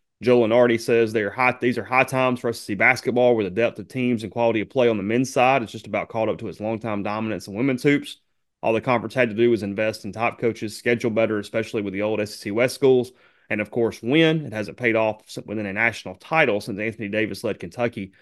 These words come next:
all the way back in twenty twelve, but the conference is knocking on the door."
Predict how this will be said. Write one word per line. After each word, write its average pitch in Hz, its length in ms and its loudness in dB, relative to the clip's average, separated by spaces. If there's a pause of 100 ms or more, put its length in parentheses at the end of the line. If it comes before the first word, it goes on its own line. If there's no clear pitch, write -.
(320)
all 117 140 6
the 113 40 4
way 110 160 4
back 107 340 -4
in 95 100 -8
twenty 113 260 -4
twelve, 113 540 4
but 98 100 -10
the 101 60 -10
conference 107 520 -6
is 98 320 -10
knocking 98 460 -8
on 98 160 -6
the 90 60 -8
door." 113 460 2